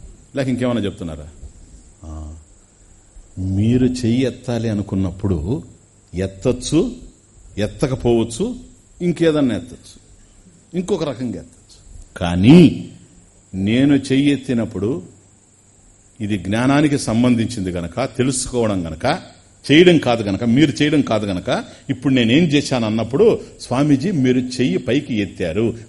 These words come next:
అని అందరూ చెప్తూ ఉన్నారు. ఎందుకని? జ్ఞానం గనక. ఇక్కడ మీరేమైనా కష్టపడాల్సింది ఏమైనా ఉంది? కర్మ చేయాలని ఏమన్నా?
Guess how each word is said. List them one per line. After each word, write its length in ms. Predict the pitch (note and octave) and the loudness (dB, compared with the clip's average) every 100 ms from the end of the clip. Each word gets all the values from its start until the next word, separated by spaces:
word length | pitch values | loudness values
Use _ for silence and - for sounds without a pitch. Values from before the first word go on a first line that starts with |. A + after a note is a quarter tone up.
| G2+ | -6
అని 140 | A2 | -4
అందరూ 540 | F#2+ C3 D#3+ F3 C#3 | 0 2 4 4 4
చెప్తూ 300 | - B2 B2+ | 4 0 0
ఉన్నారు. 340 | A2+ G#2 F2 E2+ - _ | -2 0 -2 -6 -16 _
ఎందుకని? 680 | B2 C#3+ C#3 B2+ C3+ B2 - | 0 2 2 4 4 0 -12
జ్ఞానం 540 | E2 G2+ G#2+ B2+ A#2+ F2+ | -10 -6 -2 -2 -2 -6
గనక. 160 | E2+ - - _ _ _ _ - | -8 -12 -20 _ _ _ _ -12
ఇక్కడ 200 | C#3 F3 | -4 0
మీరేమైనా 320 | D#3+ D3 G3 | 4 4 4
కష్టపడాల్సింది 640 | - D3+ G3+ F#3+ F3 D#3 | -2 -6 -4 -4 -6 -6
ఏమైనా 160 | C3 B2 | -6 -6
ఉంది? 120 | A#2+ D#3 - - _ _ _ - - - | -8 -12 -20 -20 _ _ _ -20 -16 -2
కర్మ 220 | E3 A3 | 2 4
చేయాలని 400 | F3 E3+ C#3+ A#2+ | 6 4 4 2
ఏమన్నా? 260 | C3 E3 | -2 -4